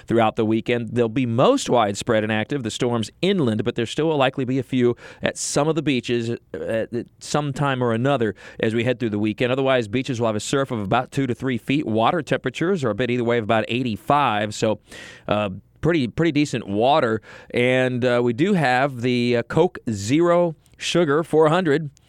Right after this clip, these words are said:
tomorrow evening, on Saturday evening in Daytona. Partly cloudy skies, temperatures eighty to eighty-five. There will be the threat for some late day showers and thunderstorms in Daytona, but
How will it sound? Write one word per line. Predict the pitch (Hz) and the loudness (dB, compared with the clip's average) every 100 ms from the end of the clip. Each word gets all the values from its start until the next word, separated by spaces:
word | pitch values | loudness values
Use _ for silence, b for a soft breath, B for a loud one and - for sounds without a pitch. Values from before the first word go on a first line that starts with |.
| B B B | B B B
tomorrow | 143 156 151 | 6 6 6
evening, | 160 160 104 | 4 2 -2
on | 110 | -4
Saturday | - 156 190 156 | 2 2 2 0
evening | 110 98 101 127 B B B | 0 -2 -4 -6 B B B
in | 127 156 | 0 2
Daytona. | 160 - 156 190 | 0 2 2 2
Partly | - 147 147 | 0 2 2
cloudy | 147 139 | 2 2
skies, | 131 143 156 175 | 2 4 4 2
temperatures | - 151 160 120 - | 0 -2 -2 -2 0
eighty | 143 160 | 0 0
to | |
eighty-five. | 127 120 110 104 123 123 160 | 0 0 -2 2 4 6 4
There | 127 | 2
will | 117 | 0
be | 139 | 0
the | 117 | -2
threat | - 139 | 0 -2
for | 135 | -2
some | - 113 | -4 0
late | 117 156 | 0 0
day | 131 | -2
showers | 127 135 139 135 | 2 2 2 0
and | 107 | -2
thunderstorms | 180 190 131 - 113 104 | 0 0 0 -2 -2 -2
in | 101 | -2
Daytona, | 98 98 - 101 113 | -2 -2 -2 -2 -2
but | 120 117 | -2 -4